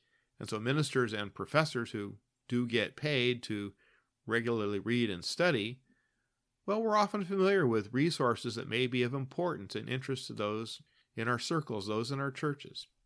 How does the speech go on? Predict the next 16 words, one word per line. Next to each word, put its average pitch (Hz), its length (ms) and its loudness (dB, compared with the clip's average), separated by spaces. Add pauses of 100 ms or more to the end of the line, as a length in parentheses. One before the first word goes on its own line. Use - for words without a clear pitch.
(520)
So 165 220 4
to 170 60 4
encourage 170 640 2
folks 139 400 2
to 113 80 -4
read 120 260 0
widely, 123 540 2
I 113 180 2 (200)
plan 139 220 -2
to 123 100 0
do 107 300 0
an 135 80 -2
occasional 113 500 -2
book 107 260 -4
review 131 360 0
and 101 180 -4